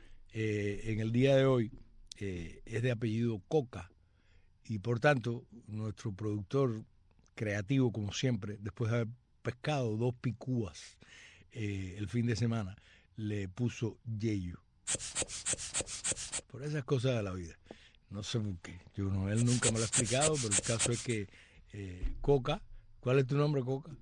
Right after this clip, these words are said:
Que es primo mío, si ustedes lo ven. Voy a poner una foto. Delfín Coca. Mira tú.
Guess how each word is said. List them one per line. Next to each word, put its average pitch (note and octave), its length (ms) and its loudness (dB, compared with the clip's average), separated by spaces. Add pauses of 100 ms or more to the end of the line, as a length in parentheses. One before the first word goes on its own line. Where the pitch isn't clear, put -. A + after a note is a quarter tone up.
(100)
Que C3+ 100 2
es B2 60 2
primo D#3+ 300 8
mío, C#3 280 4
si - 140 -6
ustedes C3 260 2
lo C3 120 4
ven. C3 320 2
Voy D#3 160 10
a F#3+ 40 12
poner F#3+ 140 8
una F#3+ 160 8
foto. B2 320 2 (540)
Delfín E3+ 560 8
Coca. - 400 2 (600)
Mira D4+ 260 12
tú. E4+ 280 10